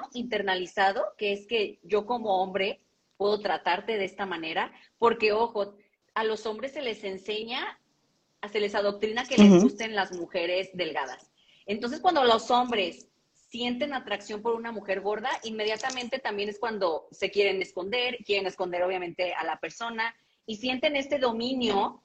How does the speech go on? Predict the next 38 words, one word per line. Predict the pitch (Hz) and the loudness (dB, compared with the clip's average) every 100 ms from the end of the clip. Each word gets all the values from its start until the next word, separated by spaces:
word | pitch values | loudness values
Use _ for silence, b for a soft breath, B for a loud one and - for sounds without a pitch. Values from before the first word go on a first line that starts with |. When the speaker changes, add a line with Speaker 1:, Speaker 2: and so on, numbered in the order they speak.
| _ | _
Speaker 1:
que | 202 | 0
está | 196 208 | 0 -2
interne-, | 208 208 285 254 - | 2 2 2 -2 -6
internalizado | 202 202 185 180 170 185 220 | -4 -2 -2 -4 -2 0 0
porque | 214 - 170 | -2 -6 -8
se | - - 170 | -8 -4 -2
les | 165 185 | -2 -2
adoctrinó, | 165 170 - 170 175 196 | -2 -4 -4 -4 -2 -2
es | 247 | -2
parte | - 220 - | -6 -6 -2
del | 233 | -2
sistema, | 214 180 - 185 190 233 B B B | -4 -8 -6 -4 -4 -8 B B B
a | 208 208 | 0 4
que | 214 208 | 4 4
ellos | 220 220 262 277 - | 2 2 -2 -2 -2
pueden | 233 226 233 240 | 0 2 0 -4
ser, | - 220 208 214 202 | -10 -2 -2 -2 -4
este, | 196 190 190 | -6 -4 -4
pueden, | 214 208 220 233 214 185 - - | -2 -2 -2 -4 -6 -8 -10 -6
eh, | 190 | -6
someter | - 220 208 196 208 196 190 - - _ _ _ _ - | -2 -2 0 -2 0 0 0 -8 -20 _ _ _ _ -6
a | 185 | -2
la | 185 | -2
mujer | 180 170 196 185 | -4 -4 -4 -2
con | 196 | -6
la | 180 | -8
que | - | -10
están. | 151 - 127 _ b b b | -10 -10 -10 _ b b b
Y | - 208 | 4 6
ahorita | 214 214 247 | 8 6 2
hablando | 240 226 233 | 2 -2 -2
de | 233 214 | -2 -2
mujeres | 196 196 202 208 214 | -4 -4 -4 -4 -4
gordas, | 240 208 247 - | -6 -6 -10 -12
nosotras | - 185 196 196 226 226 | -10 -4 -2 0 -2 -4
con | 208 185 | -4 -4
opresión | 175 180 175 185 | -4 -6 -4 -6
internalizada | 202 254 247 262 - 247 240 302 | -4 -4 -6 -8 -2 -2 0 -4